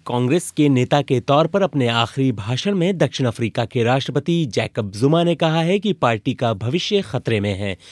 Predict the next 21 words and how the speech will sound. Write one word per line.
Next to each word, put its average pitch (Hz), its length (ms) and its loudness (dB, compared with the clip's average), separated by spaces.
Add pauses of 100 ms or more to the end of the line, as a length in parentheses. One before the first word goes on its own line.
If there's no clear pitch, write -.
(260)
उन्होंने 113 280 0
कहा 123 300 0
कि 127 160 -2
पार्टी 123 400 0
को 139 220 2
सबसे 175 420 0
बड़ा 147 240 2
खतरा 160 340 -4
इसके 160 260 -2
अंदर 120 220 0
हो 123 200 0
रही 139 220 2
गुटबंदी 123 540 -4
और 175 140 -2
भ्रष्टाचार 123 640 -2
पर 135 260 -2 (340)
नरम 147 260 4
रुख 127 220 0
अपनाने 104 340 -4
से 110 160 -6
है। 101 200 -4